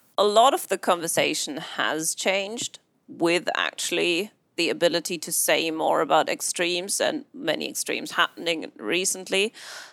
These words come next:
I wouldn't necessarily say that there has been a ton of action following that you might expect to happen, but I think the conversation has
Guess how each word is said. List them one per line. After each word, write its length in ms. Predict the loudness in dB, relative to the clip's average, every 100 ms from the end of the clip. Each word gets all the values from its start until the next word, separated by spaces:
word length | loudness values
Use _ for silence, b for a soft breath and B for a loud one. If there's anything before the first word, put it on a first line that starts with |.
| B 4
I 80 |
wouldn't 200 | 4 6
necessarily 480 | 4 4 6 4 4
say 280 | 2 4 4
that 340 | 6 4 4 0 -14
there 220 | -4 0
has 200 | 0 -2
been 340 | -4 -4 -6 -6
a 80 | -8 -6
ton 280 | -4 0 0
of 160 | -2 0
action 720 | 4 4 2 -2 -2 -4 -8 -12 _ _
following 840 | 0 6 6 6 4 2 -6 -6 -2
that 180 | -2
you 60 | -2
might 200 | -2 -2
expect 920 | -2 4 6 6 4 -14 -10 -10 -8
to 120 | 0 6
happen, 440 | 6 6 2 4
but 300 | 8 8 10
I 80 | 4
think 220 | 2 0
the 80 | 0
conversation 580 | 0 0 2 2 2 -2
has 300 | 0 0 -2